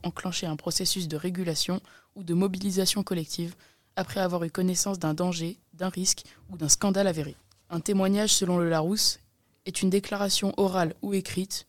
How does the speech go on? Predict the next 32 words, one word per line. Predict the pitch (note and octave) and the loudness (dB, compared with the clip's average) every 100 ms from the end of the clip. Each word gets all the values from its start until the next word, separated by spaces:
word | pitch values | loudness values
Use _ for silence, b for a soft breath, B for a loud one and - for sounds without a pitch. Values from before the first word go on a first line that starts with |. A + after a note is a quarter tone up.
| _ - | _ 2
une | E3+ | 4
déposition, | G3 G#3+ G3 F#3+ - F#3 G3 _ _ | 4 2 2 4 6 4 0 _ _
un | F#3 F#3 | 2 2
acte | E3+ - - _ - | 2 -4 -12 _ -6
ou | E3+ | -2
un | E3 | 2
rapport | F#3+ F#3 F#3+ F#3+ | 0 2 0 0
d'un | E3 F#3+ - _ _ E3+ | 0 0 0 _ _ -14
ou | |
de | D#3 | -12
plusieurs | D3+ F#3 F3+ G3 | -8 -2 0 -2
témoins | - E3+ F3+ - | 0 2 2 0
sur | - F3+ | 0 0
un | |
fait. | D#3 C3 - _ _ _ _ _ _ - | -2 -8 -12 _ _ _ _ _ _ -6
Il | E3+ | 0
va | E3+ F3+ | 2 6
ainsi | F3+ - | 6 4
exposer | F#3 - F#3 F3+ F#3 | 2 0 -4 -4 -4
des | D#3+ E3 | -4 -2
éléments | F3+ E3 D#3 | 0 0 0
tangibles | - F#3+ E3 F3 F#3+ - | 0 2 2 0 -4 -6
et | D#3 | -4
vérifiables | D#3+ F#3+ G3 F3 F3 G3 | -2 -2 -2 -2 -2 -6
pour | - D3+ | -6 -4
établir | D3 D#3+ F#3 | -2 -2 0
une | E3+ E3 | 2 0
vérité. | E3 D#3 C#3 - _ _ _ _ _ _ _ _ | -2 -4 -8 -16 _ _ _ _ _ _ _ _
Son | - F#3+ | 2 4
autre | G3+ G3+ | 4 2
définition, | F3+ - F3+ - G#3+ A3+ - _ _ _ | 2 2 2 2 2 0 -4 _ _ _
juridique, | F3 F#3+ G3 F3 G3 G3+ - | -2 0 0 0 -2 -4 -14